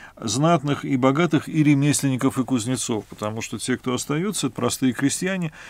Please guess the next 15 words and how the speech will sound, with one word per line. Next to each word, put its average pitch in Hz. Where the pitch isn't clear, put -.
они 135
не 139
могут 127
организоваться, 127
они 127
не 123
могут 107
изготовить 104
себе 123
оружие, 156
поэтому 139
они 131
безопасны, 113
да, 143
вот 131